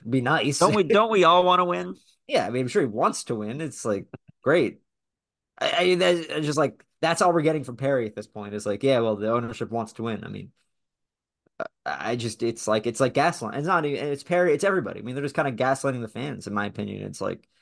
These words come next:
Speaker 1: what are you doing? What are you doing to make your team better? You know, I'm sure they'll do something at the end, by the end of this offseason. I'm sure they'll have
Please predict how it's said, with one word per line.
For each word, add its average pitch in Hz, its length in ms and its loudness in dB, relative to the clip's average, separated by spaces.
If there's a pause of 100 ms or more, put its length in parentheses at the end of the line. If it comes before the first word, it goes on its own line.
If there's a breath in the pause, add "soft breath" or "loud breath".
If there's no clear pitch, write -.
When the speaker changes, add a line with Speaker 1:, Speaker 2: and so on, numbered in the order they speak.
(480)
Speaker 1:
what 156 180 4
are - 20 2
you 190 140 2
doing? 170 360 4
What 151 200 2
are 185 60 4
you 180 120 2
doing 160 220 -4
to 139 100 -8
make 139 180 -6
your 139 120 -6
team 135 200 -8
better? 147 380 -4 (540)
You 120 100 -2
know, 117 420 -2
I'm 143 140 -2
sure 233 220 2
they'll 226 140 4
do 175 120 4
something 143 480 -4 (240)
at 131 120 0
the 135 80 4
end, 131 200 -2
by 131 100 4
the 131 100 -2
end 135 100 -2
of 135 60 -4
this 117 100 -6
offseason. 120 420 -4
I'm 110 80 -6
sure 123 220 0
they'll 113 380 0 (340 soft breath)
have 107 420 0